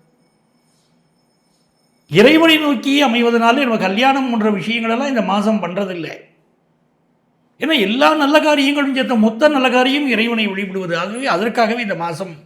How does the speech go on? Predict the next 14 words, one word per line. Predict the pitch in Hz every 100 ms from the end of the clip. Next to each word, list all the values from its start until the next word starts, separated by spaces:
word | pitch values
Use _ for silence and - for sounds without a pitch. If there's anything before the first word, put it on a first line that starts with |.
| _ _ _ 139
இருக்கு. | 131 - _ _ _ _ _ _ _ _ _ _ _ _ _ _ _ _ _ -
முழுக்க | 208 349 359 339
முழுக்க | 302 302 349
இந்த | 294 240 233
மாதத்துல | 254 294 - 254 269
நாம் | 233 220 190 165 -
பெருமாள் | 233 269 269 240 208
வழிபாடு, | 214 220 220 214 247 233 180 151 - - -
சிவன் | 214 277 269
வழிபாடு | 202 226 226 233 226 226 190 175
செய்தால் | 190 240 262 180
பெரிய | 180 233 165
வெற்றிகளை | 147 190 175 147
பெறலாம். | 151 165 190